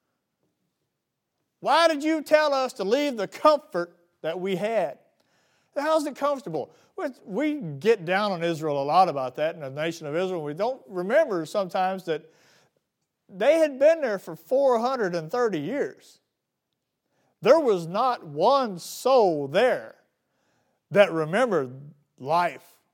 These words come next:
as it was in the time of Joseph. Not one soul there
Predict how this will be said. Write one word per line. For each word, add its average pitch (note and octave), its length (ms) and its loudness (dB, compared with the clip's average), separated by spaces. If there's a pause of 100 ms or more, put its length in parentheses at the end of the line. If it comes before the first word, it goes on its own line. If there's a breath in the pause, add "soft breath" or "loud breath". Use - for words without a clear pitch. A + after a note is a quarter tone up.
(640)
as D#3+ 220 0
it D3+ 100 -4
was C#3+ 500 -2
in C#3 140 -16
the B2 80 -16
time C#3 240 -14
of A2 80 -18
Joseph. - 420 -14 (2000)
Not C#4 300 2
one C#4+ 280 2
soul C4+ 400 6
there G3+ 600 -2